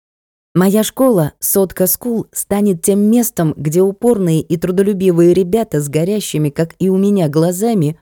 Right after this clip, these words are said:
будут день ото дня кататься все лучше. Вместе со мной они будут переживать радость своих побед и учиться собирать волю в кулак и работать дальше после поражений. Таков спорт.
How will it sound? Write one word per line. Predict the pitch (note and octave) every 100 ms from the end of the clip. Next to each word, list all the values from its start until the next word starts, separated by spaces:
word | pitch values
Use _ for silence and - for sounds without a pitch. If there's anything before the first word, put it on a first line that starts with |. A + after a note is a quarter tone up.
| _
будут | D#3 G3+ F#3+ F#3
день | F3 G#3+ F3
ото | E3+ F3+
дня | F3+ G3+
кататься | A3 F3+ - E3+ - E3
все | - E3
лучше. | C#3 C3 - C#3 _ _ _ _ _ _ _
Вместе | D3 F#3 F#3 F#3
со | F3+
мной | F#3 G3 F#3+ -
они | E3
будут | D#3+ F3 D#3+ -
переживать | D3+ D3+ E3 D#3+ D#3+
радость | E3+ E3+ D3
своих | - C#3+ D3+ -
побед | C#3+ D3+ E3+ -
и | B2+
учиться | C3+ - - C#3+
собирать | - C#3 C#3 C#3
волю | D3 D3+
в | C#3+
кулак | - C3+ D#3+ D3+ _
и | C#3
работать | C3+ C#3+ D3 C#3+ C#3+
дальше | C#3+ E3 E3 C#3
после | B2+ - B2
поражений. | A#2+ B2+ B2 B2+ B2 A#2 _ _ _ _ _
Таков | - C3 A#3 G#3
спорт. | - A#2 A#2 -